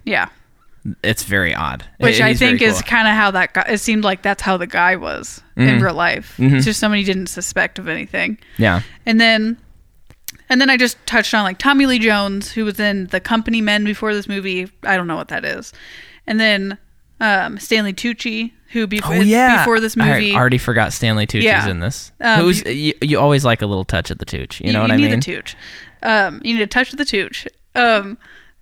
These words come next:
Speaker 1: he was in Burlesque and Easy A. He is hilarious in Easy A.
Speaker 2: Oh, I need to watch that movie.
Speaker 1: He's hilarious in the movie. And the mom is that woman in House of Cards we don't like, but she's hilarious
Speaker 2: Oh, okay.
Speaker 1: in Easy A.
Speaker 2: Little,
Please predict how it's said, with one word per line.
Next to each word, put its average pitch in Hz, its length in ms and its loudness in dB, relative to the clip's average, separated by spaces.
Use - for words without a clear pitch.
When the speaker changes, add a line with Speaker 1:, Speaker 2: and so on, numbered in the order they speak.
Speaker 1:
he 240 240 2
was 240 160 0
in 208 220 -2
Burlesque 196 720 -2
and 220 240 -4
Easy 240 380 -2
A. - 400 -6
He 240 180 -2
is 220 180 -2
hilarious 214 1120 -2
in 202 160 -4
Easy 185 400 -6
A. 156 60 0
Speaker 2:
Oh, 151 140 0
I 135 120 0
need 196 140 2
to 147 80 2
watch 98 240 0
that 67 160 -8
movie. 64 240 -10
Speaker 1:
He's 220 200 -2
hilarious 185 560 -4
in 190 60 -12
the 190 60 -8
movie. 180 180 -8
And 214 140 -2
the 202 60 0
mom 208 400 2
is 214 180 -4
that 190 220 -2
woman 226 240 -2
in 226 60 -2
House 214 200 -4
of 196 100 -16
Cards 208 320 -2
we 196 100 -6
don't 190 380 -4
like, 160 460 -6
but 202 120 -2
she's 226 260 -6
hilarious 190 1080 -4
Speaker 2:
Oh, 127 220 4
okay. 117 260 0
Speaker 1:
in 214 120 -2
Easy 185 320 -8
A. - 160 -10
Speaker 2:
Little, 131 360 2